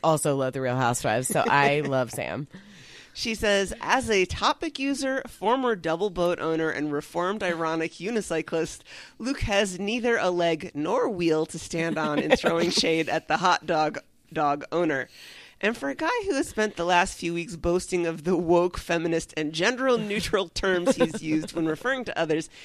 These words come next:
Speaker 2: he sure jumped to, quote, 'macking on chicks,' unquote, line without hesitation." I don't know, Sam. Can I, is
Speaker 1: Mm.
Speaker 2: lady bait okay? 'Cause <laughs> that's what really speaks to me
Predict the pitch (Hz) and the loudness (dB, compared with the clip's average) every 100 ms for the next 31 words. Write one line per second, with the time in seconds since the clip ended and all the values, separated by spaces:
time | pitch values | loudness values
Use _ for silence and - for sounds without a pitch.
0 | - - 302 285 - 381 269 262 262 - | -20 -6 -2 0 0 -2 0 -2 -2 -6
1 | 226 202 - 240 - - 160 190 269 269 | -8 -6 -2 -2 -2 -8 -2 -2 -2 -4
2 | 247 - 196 196 - - 170 - - - | -6 -2 -2 -2 -4 -4 -6 -8 -14 -6
3 | 156 160 - 156 147 - - - - 160 | -4 -4 -2 0 0 -4 -16 -20 -8 -4
4 | 156 156 143 170 170 156 156 - 170 151 | 0 0 0 -2 0 0 0 -2 -6 -6
5 | 156 160 151 - 104 98 - - - _ | -8 -6 -6 -8 -14 -16 -20 -20 -20 _
6 | - - - - - _ 190 220 214 196 | -20 -20 -20 -20 -20 _ 2 4 4 2
7 | - 175 175 190 170 - 175 160 185 196 | 2 2 2 0 0 0 -2 0 2 2
8 | 208 208 208 - 180 185 185 180 190 214 | 4 4 2 2 0 2 2 4 2 -4
9 | - - - - - - - - 156 - | -14 -20 -10 -6 -6 -10 -16 -18 -18 -20
10 | - - 170 196 - 175 143 165 165 170 | -18 0 0 0 -2 -4 -2 -2 -4 -6
11 | - 254 262 214 160 160 147 | -6 -6 -6 -6 -4 -4 -4